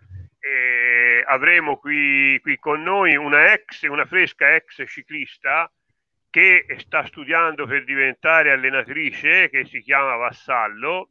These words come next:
è della Racconigi, una ragazza che ci potrebbe svelare tante cose che riguarda, un conto essere...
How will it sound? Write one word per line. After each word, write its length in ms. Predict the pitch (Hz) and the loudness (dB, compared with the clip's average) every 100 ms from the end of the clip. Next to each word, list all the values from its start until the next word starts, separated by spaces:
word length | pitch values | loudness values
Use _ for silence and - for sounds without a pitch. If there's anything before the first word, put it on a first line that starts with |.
| _ | _
è 140 | 131 127 | -4 -4
della 1300 | 123 131 123 120 120 117 117 117 113 113 110 110 107 | 0 2 2 0 0 2 0 0 -2 -2 -2 -2 0
Racconigi, 960 | 127 - - 135 127 110 117 196 233 - _ _ _ _ _ | 0 0 -4 -4 -2 -4 -2 -4 -4 -8 _ _ _ _ _
una 140 | 143 143 | 2 4
ragazza 600 | 170 160 147 170 185 147 | 4 4 2 2 0 -2
che 680 | 135 139 135 131 127 127 123 | 2 2 4 4 4 4 2
ci 160 | - 147 | -2 -10
potrebbe 640 | 160 143 156 165 147 151 | -8 0 2 2 2 -2
svelare 540 | 123 156 143 135 131 117 | 0 2 4 4 4 2
tante 720 | 131 131 113 - 127 123 123 | 2 0 -2 -2 2 4 2
cose 440 | 156 147 151 165 127 | 2 0 2 0 0
che 120 | 123 | 0
riguarda, 460 | 117 123 131 123 123 | -2 -4 0 2 0
un 60 | |
conto 420 | 139 165 143 147 | 0 -2 -2 0
essere... 640 | 143 135 - 131 117 110 | 0 0 -2 -2 0 -2